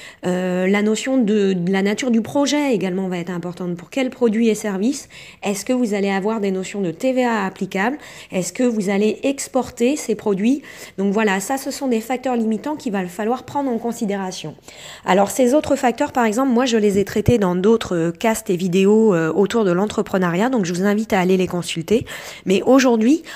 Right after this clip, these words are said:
on va plutôt s'attacher à définir vraiment qu'est-ce que la personne f-, morale, comment on la distingue de la personne physique et, euh, quels sont les points sous-jacents à ceci.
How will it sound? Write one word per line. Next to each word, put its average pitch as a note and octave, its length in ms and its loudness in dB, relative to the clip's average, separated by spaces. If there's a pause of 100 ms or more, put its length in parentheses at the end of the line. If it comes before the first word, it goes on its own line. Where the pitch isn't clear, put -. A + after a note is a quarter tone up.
on G3+ 100 2
va G#3 120 4
plutôt C#4+ 280 2
s'attacher C4 480 2
à A3+ 80 4
définir G#3 420 2
vraiment A#3 520 4
qu'est-ce C4+ 220 0
que B3 80 2
la G#3 120 4
personne G3 360 -2
f-, F3+ 200 -10
morale, F#3+ 420 0
comment A3+ 280 2
on A3 40 2
la G3+ 120 4
distingue G3+ 400 -2
de F#3+ 80 0
la F3+ 100 -2
personne F3+ 340 -4
physique F#3 420 -2 (520)
et, A3 260 6
euh, F3 400 4 (220)
quels A3+ 200 0
sont A#3 180 0
les G3 100 4
points B3 220 0
sous-jacents A3+ 580 2
à A3 80 2
ceci. - 380 -4